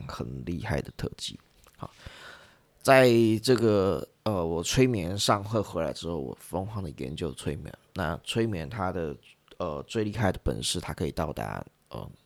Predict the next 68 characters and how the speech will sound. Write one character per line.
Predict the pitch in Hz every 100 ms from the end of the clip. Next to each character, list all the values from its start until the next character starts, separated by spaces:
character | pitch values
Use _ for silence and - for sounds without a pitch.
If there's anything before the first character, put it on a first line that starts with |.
| -
可 | -
以 | 71 67 - - _ _ _
自 | - 113
我 | 90
催 | - 90 87
眠， | 67 64
让 | 76 62
你 | 50
开 | - - 73
刀 | 73
不 | -
用 | 71 64
麻 | 52 50
醉 | - 50
药。 | 50 50 _ _ - - - -
好， | - -
那 | - 101
我 | 95
相 | 90 98
信， | 98 104 87 - _ -
呃， | 80 71 78 -
基 | 107 85
本 | 64
上 | 98 80
大 | 82 78
部 | 78
分 | - 71
的 | 69
催 | - 71
眠 | 69 -
师 | -
他 | -
办 | - 69
不 | 57
到 | 65
这 | 62
件 | 60 62
事 | 58 58
情， | - - -
当 | 95
然 | 90 73
我 |
也 | 67
办 | - 76
不 | -
到 | -
这 | -
件 | - 50
事 | - 50
情。 | - - _ _ - - - _ _ _ _ -
那 | 127 123 82 - _ -
大 | -
部 | 151
分 | 143 120
的 |
催 | 104 113
眠 | 101 95
师 | 104
他 | 104 101
不 | -
会 | 87
去 | 85 92
研 | 71 67
究 | 80 76
自 | -
我 | 65 -
催 | - -
眠， | 50 -